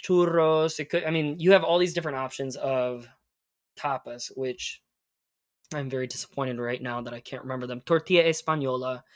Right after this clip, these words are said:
But you, Judy, and I, we go out for tapas in Spain. And we get a wine. We might have some bread and cheese, some manchego. We could have jamon. We could have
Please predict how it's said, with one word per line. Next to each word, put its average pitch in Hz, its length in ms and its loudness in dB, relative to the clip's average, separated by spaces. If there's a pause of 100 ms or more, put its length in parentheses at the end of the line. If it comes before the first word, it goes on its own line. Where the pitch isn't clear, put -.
(440)
But 160 240 6 (240)
you, 196 340 -2
Judy, 170 360 -2
and 143 100 0
I, 135 140 -2
we 156 180 -2
go 151 180 2
out 139 160 2
for 131 100 -8
tapas 131 440 -4
in 143 100 -4
Spain. 127 400 -10 (800)
And 135 360 -2
we 139 120 -4
get 131 140 -2
a 120 80 -4
wine. 165 760 -2
We 156 100 -4
might 135 180 -2
have 135 140 -4
some 120 380 -8
bread 123 260 -6
and 120 160 -12
cheese, 185 640 -4
some 131 140 -8
manchego. 151 920 0 (500)
We 139 120 -4
could 139 220 0
have 123 580 -2
jamon. 156 920 0
We 139 80 -6
could 143 100 0
have 143 240 4